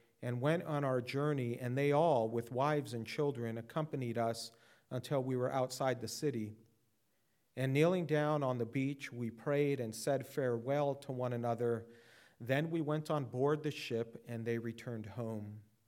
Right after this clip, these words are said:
When we had finished the voyage from Tyre, we arrived at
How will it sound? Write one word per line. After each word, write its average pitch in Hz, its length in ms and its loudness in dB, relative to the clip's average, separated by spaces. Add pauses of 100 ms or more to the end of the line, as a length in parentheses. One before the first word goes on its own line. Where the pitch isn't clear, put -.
(1120)
When 131 200 0
we 151 100 4
had 143 100 4
finished 165 440 -2
the 135 80 -2
voyage 135 540 4
from 123 200 -6
Tyre, 127 460 2
we 127 180 0
arrived 135 480 2
at 123 300 2